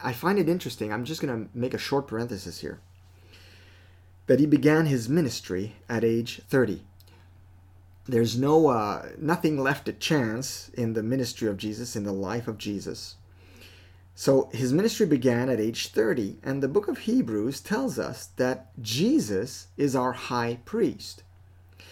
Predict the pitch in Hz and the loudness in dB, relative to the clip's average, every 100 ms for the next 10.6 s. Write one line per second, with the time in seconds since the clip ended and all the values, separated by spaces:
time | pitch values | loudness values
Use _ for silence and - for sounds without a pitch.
0 | - - 165 160 170 208 277 403 277 180 | -20 -4 4 6 8 6 6 6 8 8
1 | 165 - 185 226 233 - - - 226 220 | 6 6 8 10 10 4 -16 0 2 2
2 | - 92 - - - - - - - - | -2 -8 -8 -14 -20 -20 -20 -20 -20 -20
3 | - - 262 285 135 180 - - - - | -12 2 6 8 6 0 -8 -12 -14 -20
4 | - 143 165 190 208 214 175 160 147 175 | 0 4 4 2 0 0 2 4 6 4
5 | 247 - - - 131 127 147 214 277 277 | -6 -8 -8 2 2 4 2 2 0 -4
6 | - 110 107 131 151 131 139 170 190 127 | -4 -4 -2 0 0 2 2 2 0 2
7 | 123 147 - - - 113 113 120 143 - | 2 2 -2 -12 -10 -4 0 0 -2 -10
8 | - - - 127 113 95 101 123 139 123 | -14 -20 -2 0 2 0 -2 -2 -2 -2
9 | 104 98 110 - - 95 90 107 - - | -4 -4 -8 -12 -12 -10 -8 -10 -14 -20
10 | - - 101 95 104 | -18 -4 -2 -2 -4